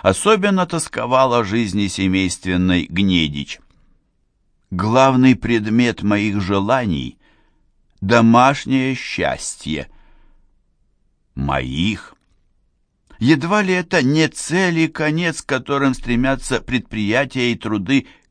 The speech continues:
каждого человека. Но, увы, я бездомен, я безроден.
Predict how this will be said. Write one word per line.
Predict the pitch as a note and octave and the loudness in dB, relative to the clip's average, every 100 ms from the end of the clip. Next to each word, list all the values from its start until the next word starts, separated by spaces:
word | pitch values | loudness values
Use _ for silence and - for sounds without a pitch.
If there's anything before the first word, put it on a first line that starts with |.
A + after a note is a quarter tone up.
| - | -4
каждого | G#2 B2+ C#3+ A#2 C3+ B2+ A#2+ | 2 4 2 0 -2 0 -2
человека. | - G#2+ A2 A2 B2+ C3 - E2 A#1+ - - - - _ _ _ _ _ _ _ | -4 -2 0 0 -2 -4 -2 -4 -4 -8 -20 -20 -20 _ _ _ _ _ _ _
Но, | G#2 C3 | -6 -4
увы, | C#3 - B1 A#1 G1+ - _ _ _ _ _ _ _ _ - | -4 -6 -6 -6 -8 -12 _ _ _ _ _ _ _ _ -6
я | F#2 B2+ | -2 -2
бездомен, | A2 A2 E2+ C2+ G2+ D#3 D3 C#3+ C#3+ D3 _ _ _ _ _ _ _ _ - | -2 -6 -6 -10 -6 -4 -4 -4 -6 -10 _ _ _ _ _ _ _ _ -8
я | D#2+ G2+ | -2 -2
безроден. | A2+ D2 F2 D2 C#2+ C#2+ D2 C2 C#2 B1+ | -2 -4 -4 -4 -6 -6 -6 -6 -10 -12